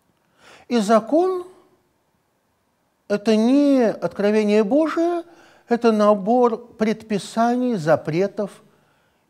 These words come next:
и повелений, которые нужно соблюсти.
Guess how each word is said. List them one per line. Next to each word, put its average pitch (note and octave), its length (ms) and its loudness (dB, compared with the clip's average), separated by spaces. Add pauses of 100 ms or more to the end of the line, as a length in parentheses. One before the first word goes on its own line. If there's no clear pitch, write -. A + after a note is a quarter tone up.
и F3+ 460 0 (1000)
повелений, G#3 640 2
которые F#3+ 440 2
нужно G#3+ 340 -2
соблюсти. F#3 680 -16